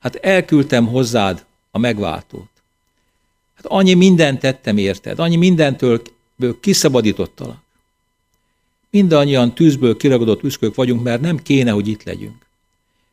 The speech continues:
Ebben a járványos időben különösen is igaz ez, és amikor látjuk, hogy sokan nincsenek itt közöttünk már.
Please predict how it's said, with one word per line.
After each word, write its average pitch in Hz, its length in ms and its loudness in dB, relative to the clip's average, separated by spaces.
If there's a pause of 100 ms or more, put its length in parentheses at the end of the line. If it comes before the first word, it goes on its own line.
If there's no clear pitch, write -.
(160)
Ebben 143 200 -6
a - 20 -2
járványos 151 500 0
időben 143 320 0
különösen 123 600 2
is 87 360 -10
igaz 123 300 -6
ez, 104 120 -4
és 101 200 -8
amikor 107 280 -8
látjuk, 117 460 -6
hogy 98 200 -12 (680)
sokan 147 340 -4
nincsenek 127 480 -2
itt 90 120 -8
közöttünk 95 540 -8
már. 107 240 -12